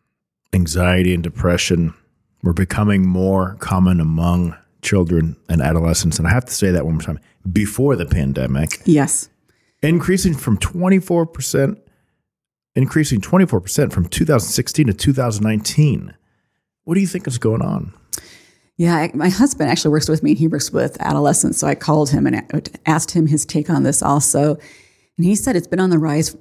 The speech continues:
Speaker 2: gradually over the past twenty years.
Speaker 1: Mm.
Speaker 2: It has been. Um, I think,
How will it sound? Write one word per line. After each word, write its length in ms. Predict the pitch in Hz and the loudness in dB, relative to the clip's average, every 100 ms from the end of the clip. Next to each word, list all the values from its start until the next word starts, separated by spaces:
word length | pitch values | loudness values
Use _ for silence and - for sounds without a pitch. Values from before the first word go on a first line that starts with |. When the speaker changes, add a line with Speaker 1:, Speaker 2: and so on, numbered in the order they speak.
| _ | _
Speaker 2:
gradually 360 | 165 160 165 151 | 0 2 2 0
over 140 | 151 | 0
the 80 | 143 | 0
past 260 | 160 - | 0 -2
twenty 240 | - 185 185 | -2 2 2
years. 420 | 147 - - - - - | 2 0 -2 -4 -4 -2
Speaker 1:
Mm. 340 | 101 107 95 | 2 2 2
Speaker 2:
It 80 | 151 | 2
has 240 | 143 - | 0 -2
been. 260 | - - - _ _ _ _ - | -6 -10 -12 _ _ _ _ 0
Um, 560 | 151 151 151 143 - - _ _ - | 0 2 0 -2 -6 -20 _ _ -2
I 160 | 180 214 | 0 2
think, 320 | 220 175 | 0 0